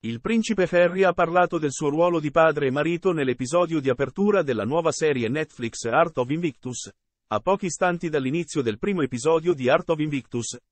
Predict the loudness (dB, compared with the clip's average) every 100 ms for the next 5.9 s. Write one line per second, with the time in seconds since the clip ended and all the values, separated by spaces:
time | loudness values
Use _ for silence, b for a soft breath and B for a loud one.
0 | _ -8 -6 -2 0 0 -2 0 0 0
1 | -4 -4 -2 0 2 2 0 -2 2 2
2 | 2 -2 0 2 2 2 0 -2 -2 -4
3 | -2 0 2 2 0 -2 2 2 2 -2
4 | 0 -2 -2 -2 -2 -4 -4 -4 -2 0
5 | 0 0 -2 -4 -4 -4 -6 -10